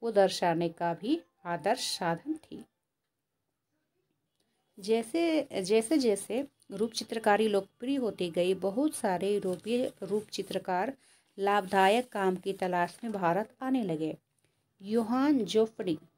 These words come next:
यूरोप से आने वाले सबसे प्रसिद्ध चित्रकारों में से एक थे। ये दूसरे चित्रकार का नाम आया है और इनका जो जन्म है, वो जर्मनी में होता है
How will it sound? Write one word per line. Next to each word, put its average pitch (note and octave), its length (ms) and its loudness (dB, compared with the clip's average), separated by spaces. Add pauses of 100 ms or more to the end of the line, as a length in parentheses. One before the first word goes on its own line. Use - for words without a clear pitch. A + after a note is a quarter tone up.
(200)
यूरोप F#3+ 260 -2
से - 200 -2
आने F#3+ 320 0
वाले F3+ 300 -2
सबसे A3 380 -6
प्रसिद्ध A3+ 520 -4
चित्रकारों F3 680 -6
में E3+ 120 -4
से A#3 180 -4
एक F#3+ 240 0 (140)
थे। D#3 140 -8 (520)
ये G3 240 2
दूसरे F#3+ 360 -2
चित्रकार G#3 500 -2
का G3+ 120 -4
नाम F#3 280 -4
आया F3+ 220 -2
है G#3+ 220 -6 (420)
और F3 480 -4 (360)
इनका C#4 260 2
जो D#4 140 6
जन्म B3+ 320 4
है, A3+ 280 0
वो G#3+ 300 0
जर्मनी G3+ 420 -2
में B3 100 -2
होता A#3+ 280 -4
है A#3+ 240 -4